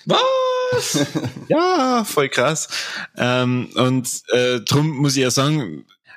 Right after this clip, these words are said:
Speaker 2: man nimmt das als Kind immer so wahr, dass das voll brutal wird und, äh, da man voll viel Schiss davor haben muss, aber der Film hat einfach nur extrem viel Spaß gemacht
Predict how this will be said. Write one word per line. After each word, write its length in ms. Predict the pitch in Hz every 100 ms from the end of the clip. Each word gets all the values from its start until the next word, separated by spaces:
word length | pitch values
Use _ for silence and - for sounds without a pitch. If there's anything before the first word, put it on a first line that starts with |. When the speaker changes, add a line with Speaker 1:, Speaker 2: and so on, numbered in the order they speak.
| -
Speaker 2:
man 140 | 131
nimmt 220 | 139 180 160
das 100 | 143
als 160 | -
Kind 240 | - 185 127
immer 180 | 135
so 160 | 120 113
wahr, 360 | 113 151 151 120
dass 220 | 120 -
das 260 | 117 - -
voll 380 | - - 135 151
brutal 600 | 123 117 127 104 156 143
wird 380 | 143 139 139 -
und, 540 | 95 117 117 110 -
äh, 380 | 110 107 107 101
da 160 | 104
man 240 | 104 107 98
voll 380 | - - 117 117
viel 260 | 120 113
Schiss 300 | - 147 -
davor 260 | 139 123 123
haben 120 | 123
muss, 260 | 123 123 110
aber 220 | 104 104
der 240 | - 110
Film 320 | - 123 120
hat 120 | 110 80
einfach 240 | 98 110
nur 140 | 107
extrem 420 | 92 90 - 104 113
viel 140 | 107
Spaß 340 | - 95 117
gemacht 300 | - 110 120